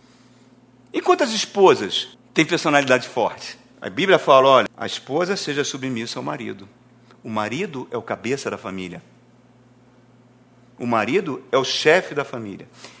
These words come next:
É uma submissão que não é escravidão. Não é, é uma submissão que o marido não é pra pisar na esposa. O marido tem que amar a esposa como Cristo ama a igreja.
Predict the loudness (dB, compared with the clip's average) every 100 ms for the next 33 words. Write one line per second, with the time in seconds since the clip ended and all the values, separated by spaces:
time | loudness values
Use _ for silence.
0 | 2 4 6 4 0 -4 -2 -2 -2 2
1 | 4 4 0 -14 -6 0 2 4 4 4
2 | 2 2 2 2 4 2 0 -10 -8 -2
3 | 0 8 8 8 4 -2 -4 -2 0 4
4 | 6 4 -2 -16 -4 2 4 4 2 4
5 | 6 6 6 4 0 -4 6 6 6 0
6 | 0 4 4 2 -4 -10 -4 4 6 4
7 | -2 4 4 6 8 8 10 12 12 10
8 | 6 -2 6 8 8 4 -2 -4 2 4
9 | 4 2 4 4 4 4 10 10 10